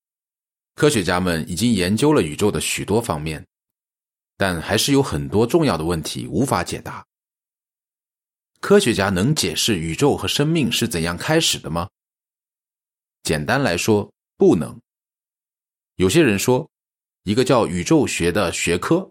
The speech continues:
可以解释宇宙的起源。不过，达特茅斯学院的天文学教授马塞洛·格莱泽却不这么认为。他是个不可知论者。他说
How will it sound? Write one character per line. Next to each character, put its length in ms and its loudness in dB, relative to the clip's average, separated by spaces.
可 120 -4
以 120 0
解 200 -4
释 220 -2
宇 140 -6
宙 160 0
的 80 -6
起 300 -4
源。 280 -10
不 100 -2
过， 340 0
达 160 0
特 180 2
茅 160 4
斯 220 2
学 220 2
院 180 2
的 140 -4
天 320 0
文 160 2
学 180 0
教 180 0
授 320 -2
马 240 -4
塞 200 0
洛· 240 2
格 160 -2
莱 160 2
泽 380 -4
却 160 -2
不 160 -6
这 140 0
么 100 0
认 200 -2
为。 120 -14
他 120 -2
是 160 0
个 200 2
不 280 0
可 180 -4
知 160 -2
论 240 4
者。 240 -12
他 100 -4
说 340 -2